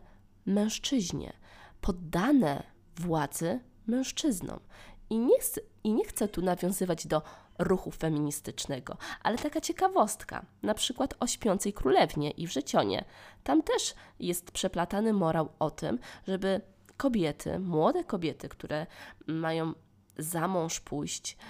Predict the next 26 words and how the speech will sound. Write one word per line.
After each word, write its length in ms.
mają 680
być 200
wydane, 640
mm, 460
mężczyźnie, 640
królewiczowi 920
najlepiej, 560
mają 260
być 140
oddane 360
pracy. 640
Teraz 280
słyszycie 420
moją 280
dziewczynkę 320
kochaną, 400
która 220
krzyczy 480
i 100
to 120
jest 340
piękne, 480
bo 120
to 100
jest 240
właśnie 480